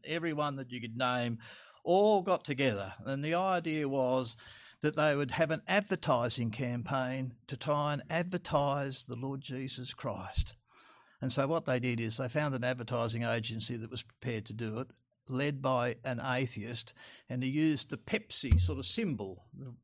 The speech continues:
colours of Pepsi and the Pepsi symbol, just put Jesus in it. They took a verse out of John chapter ten that had nothing to do with what they were talking about at all. If you study marketing in Australia,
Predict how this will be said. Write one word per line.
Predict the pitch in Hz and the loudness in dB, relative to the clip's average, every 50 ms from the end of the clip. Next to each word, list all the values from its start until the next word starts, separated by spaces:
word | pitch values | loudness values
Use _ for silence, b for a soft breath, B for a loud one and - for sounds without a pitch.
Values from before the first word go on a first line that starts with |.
| _ - | _ -12
colours | - 165 151 156 160 151 131 - | -4 -2 -2 -2 -2 -4 -4 -6
of | 127 107 | -10 -10
Pepsi | - - - - - - - 135 127 | -6 -8 -8 -6 -8 -10 -8 -6 -6
and | 127 | -6
the | 127 127 | -8 -10
Pepsi | - - 160 - - - 135 123 | -6 -8 -8 -8 -6 -8 -8 -6
symbol, | - - 156 151 131 113 113 113 | -4 -4 -4 -4 -2 -4 -4 -6
just | 113 120 113 - | -6 -6 -10 -8
put | - 127 - - 117 | -8 -10 -10 -10 -10
Jesus | - 120 120 123 120 110 110 101 - | -10 -8 -8 -8 -8 -8 -10 -10 -8
in | 101 101 113 | -6 -6 -6
it. | 113 113 B B B B B B B B B | -6 -8 B B B B B B B B B
They | - 123 | -6 -2
took | - 180 160 143 | 0 0 0 0
a | |
verse | 117 131 147 147 139 123 - | 0 0 0 0 0 0 0
out | 131 120 110 | -2 -2 -2
of | 104 | -2
John | 110 127 123 123 110 | 0 0 0 0 0
chapter | - 127 120 - - 101 | -2 -4 -4 -4 -6 -12
ten | - - 143 135 120 | -6 -4 -2 -2 -2
that | 117 110 120 | -4 -4 -4
had | 117 117 127 | -6 -6 -4
nothing | 131 127 120 123 123 113 | -4 -4 -4 -2 -2 -2
to | 113 | -4
do | 110 117 120 120 117 | -2 -2 -2 -2 -2
with | 107 95 - | -2 -4 -4
what | - 117 101 - | -6 -8 -8 -6
they | 117 | -8
were | 107 110 110 | -8 -8 -6
talking | 127 127 113 107 107 110 | -6 -6 -6 -4 -4 -6
about | 110 104 110 107 107 110 | -4 -4 -4 -6 -6 -8
at | 104 - 135 | -8 -6 -4
all. | 131 110 104 101 104 101 98 - - B B B B B B B B B B B B B B B B B B B B B B B B | -4 -4 -4 -4 -6 -8 -12 -14 -18 B B B B B B B B B B B B B B B B B B B B B B B B
If | - 165 - | -4 -2 0
you | 220 262 294 269 | 2 2 2 2
study | - - - 226 214 196 202 196 180 | 0 2 4 4 4 4 2 0 0
marketing | 175 175 175 170 165 151 - 135 120 120 120 120 131 | 0 2 4 4 2 2 -2 -2 -2 0 0 0 0
in | - 143 131 | 0 0 -2
Australia, | 135 127 - - - 156 143 131 120 117 107 107 107 107 113 | -2 -2 -4 0 2 4 6 6 4 4 2 0 0 0 0